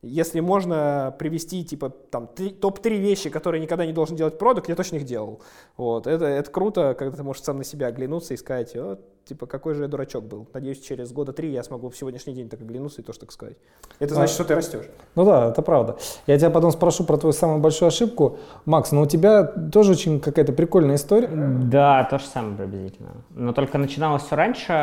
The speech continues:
Speaker 3: История какая была? Вообще, э, мой путь в продакт-менеджмент начинался с дизайна. Э, это был, э, ну, даже если вот совсем корни залезть, двенадцатый год, э, я играю в P S P.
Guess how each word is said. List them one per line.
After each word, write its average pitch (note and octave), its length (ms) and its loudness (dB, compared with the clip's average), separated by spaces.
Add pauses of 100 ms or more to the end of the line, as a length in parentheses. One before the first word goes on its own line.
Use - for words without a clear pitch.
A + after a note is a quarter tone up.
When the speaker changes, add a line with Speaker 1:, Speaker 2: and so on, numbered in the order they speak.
(140)
Speaker 3:
История E3 300 -2
какая D3 320 0
была? A2+ 240 0
Вообще, F#3 600 0
э, B2 760 -2
мой C3+ 320 -4
путь D3 320 -6
в - 80 -20
продакт-менеджмент D3 800 -6
начинался C3 500 -8
с A#2+ 40 -8
дизайна. G#2+ 420 -6 (640)
Э, G#2+ 200 -6
это C#3 300 -4
был, D3+ 520 2
э, - 800 -6
ну, C3 240 -2
даже C3+ 280 2
если C#3+ 280 2
вот B2+ 100 0
совсем C3+ 340 -2
корни G3 280 2
залезть, C3 360 0
двенадцатый C3 520 -2
год, C#3 320 -4 (180)
э, A#2 320 -8
я C3 240 -2
играю B2+ 280 0
в - 100 -14
P B2 100 -6
S A#2 100 -8
P. E3+ 280 -8